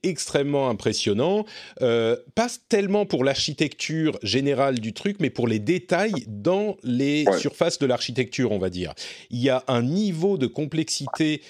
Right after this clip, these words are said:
Speaker 1: des, euh, euh, modèles trois D qui est très, très impressionnant avec, euh, toute la
Speaker 2: Mhm.
Speaker 1: végétation, toutes les, tous les morceaux de, de, de, de murs qui ont des petites pierres dessus. Enfin, c'est vraiment un détail qui est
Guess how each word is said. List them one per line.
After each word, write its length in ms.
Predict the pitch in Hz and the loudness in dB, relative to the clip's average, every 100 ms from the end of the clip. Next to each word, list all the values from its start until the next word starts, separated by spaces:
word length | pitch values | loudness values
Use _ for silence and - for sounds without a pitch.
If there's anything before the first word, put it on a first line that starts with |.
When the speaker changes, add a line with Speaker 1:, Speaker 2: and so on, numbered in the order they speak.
| - - | -18 -10
Speaker 1:
des, 380 | 98 120 117 113 117 107 123 | -2 2 2 0 -4 -8 0
euh, 560 | 104 98 92 87 87 87 - | 0 0 -2 -4 -6 -8 -6
euh, 260 | 104 87 85 | -4 -4 -4
modèles 460 | 101 135 135 151 131 | 0 2 2 0 0
trois 280 | - 139 | 0 0
D 300 | 120 147 220 - - - - | 2 0 -2 -8 -20 -18 -6
qui 140 | 120 | -4
est 100 | 123 | -2
très, 200 | - 180 | -2 -2
très 260 | - 156 131 | 0 -2 0
impressionnant 680 | 110 104 - 135 180 185 | -2 -2 0 0 0 2
avec, 360 | 127 120 131 - | 2 2 0 0
euh, 100 | 98 | -2
toute 220 | - 117 | -2 -4
la 100 | 117 | -2
Speaker 2:
Mhm. 40 | 95 | 2
Speaker 1:
végétation, 720 | 92 87 87 123 - 151 147 127 | 2 2 2 0 0 0 0 -2
toutes 260 | - 107 117 | -6 -4 0
les, 260 | 107 101 - - | 2 0 -4 -12
tous 120 | - 131 | -4 0
les 140 | 120 | 2
morceaux 600 | 127 139 127 - 156 151 | 2 0 -2 0 2 2
de, 360 | 120 120 113 113 | 2 2 2 0
de, 280 | 107 113 | 0 0
de, 360 | 101 95 107 101 101 - | 0 0 0 -2 -6 -8
de 200 | 113 113 | -2 0
murs 540 | 107 156 175 165 117 | 0 0 2 0 -2
qui 240 | - 113 127 | -4 -2 0
ont 180 | 127 | 0
des 160 | 110 104 | 0 -2
petites 280 | - 139 117 | -4 -8 -4
pierres 240 | 139 117 | -2 0
dessus. 280 | 113 127 160 | 0 -2 0
Enfin, 180 | 131 110 - - - | 0 0 -4 -14 -6
c'est 160 | - 123 | 0 2
vraiment 440 | 107 170 180 185 139 | 2 2 2 0 0
un 120 | 113 | 0
détail 520 | 104 143 - 156 151 | 2 0 2 0 0
qui 300 | - 117 107 | -4 -2 0
est 240 | 110 98 | 2 0